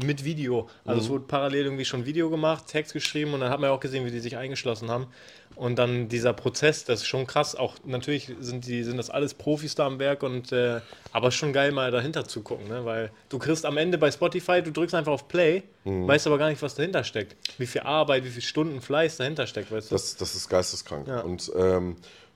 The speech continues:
Speaker 2: du wirst ja, also ich meine, ich muss auch sagen, ich war in vielen Studios, ne? Ich war, ich war bei Sony im Studio, ich war bei Universal im Studio,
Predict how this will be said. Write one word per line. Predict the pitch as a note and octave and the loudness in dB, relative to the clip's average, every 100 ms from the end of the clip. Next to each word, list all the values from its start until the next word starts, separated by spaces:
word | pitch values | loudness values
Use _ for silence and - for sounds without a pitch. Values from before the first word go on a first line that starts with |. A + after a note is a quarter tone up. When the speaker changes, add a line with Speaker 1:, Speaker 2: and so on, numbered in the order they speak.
| _ - | _ -6
Speaker 2:
du | F#2 | 2
wirst | G#2+ - | 2 4
ja, | A2 G#2 G2+ - _ - | 8 8 6 2 _ -4
also | F#2+ G2 | -2 2
ich | |
meine, | A#2 A2+ | 2 2
ich | |
muss | A2+ G#2 | 2 2
auch | A2 | 2
sagen, | A2+ | 2
ich | F#2 | 2
war | G#2 | 0
in | G2 | 2
vielen | A2 | 0
Studios, | - G#2+ G2+ - | -2 -2 -4 0
ne? | G#2 B2+ E2 | 2 2 0
Ich | - | 2
war, | G2+ | 2
ich | C2 - | 2 0
war | F#2+ | 0
bei | F#2 | 2
Sony | - A2+ A2 | 2 0 2
im | G2+ | -2
Studio, | - G2+ G2 | -4 -4 -2
ich | F#2 - | -2 -2
war | F#2+ | -2
bei | F#2 | 0
Universal | F#2 F2+ F#2+ G#2+ G#2+ | -2 0 0 0 -4
im | G2+ | -6
Studio, | - G2+ G2 F#2+ | -6 0 2 0